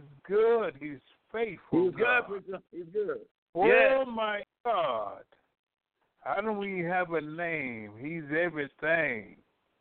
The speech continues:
Speaker 2: All right.
Speaker 1: He's everything, everything. My God, Jesus. He's a healer, a doctor. He's everything.
Speaker 2: Yes, he
Speaker 1: Everything
Speaker 2: is.
Speaker 1: you can imagine. Hallelujah.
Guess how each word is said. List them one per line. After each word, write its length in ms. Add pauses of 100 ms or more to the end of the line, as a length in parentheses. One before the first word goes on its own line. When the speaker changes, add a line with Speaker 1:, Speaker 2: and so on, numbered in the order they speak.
(480)
Speaker 2:
All 180
right. 320 (100)
Speaker 1:
He's 160 (440)
everything, 920 (100)
everything. 1000
My 300
God, 600 (280)
Jesus. 600
He's 280
a 320
healer, 760
a 40 (180)
doctor. 760
He's 400
everything. 1160 (1160)
Speaker 2:
Yes, 100
he 80
Speaker 1:
Everything 560
Speaker 2:
is. 80
Speaker 1:
you 140
can 260 (120)
imagine. 720 (960)
Hallelujah. 1080